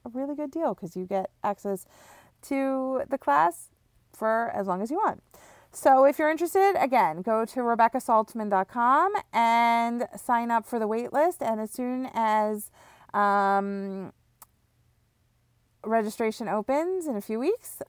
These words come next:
we will send you a coupon code to register. I hope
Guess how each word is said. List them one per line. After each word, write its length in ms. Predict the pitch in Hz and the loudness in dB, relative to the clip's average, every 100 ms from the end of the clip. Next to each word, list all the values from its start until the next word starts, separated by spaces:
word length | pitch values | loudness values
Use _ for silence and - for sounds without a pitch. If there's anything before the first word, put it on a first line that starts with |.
| - | -10
we 280 | 202 220 | -4 -2
will 100 | 214 | -2
send 240 | 214 220 208 | -2 -4 -2
you 80 | 214 | -2
a 60 | |
coupon 340 | 202 202 196 196 | -4 -4 -2 -4
code 240 | 202 185 | -4 -6
to 100 | 247 | -2
register. 520 | 262 349 403 - 160 - - - - - _ _ _ _ _ _ _ _ _ _ - | -2 -2 -4 -8 -8 -12 -20 -20 -20 -20 _ _ _ _ _ _ _ _ _ _ 4
I 500 | 240 247 277 311 269 | 8 8 8 8 4
hope 400 | 233 269 294 311 | 2 6 6 4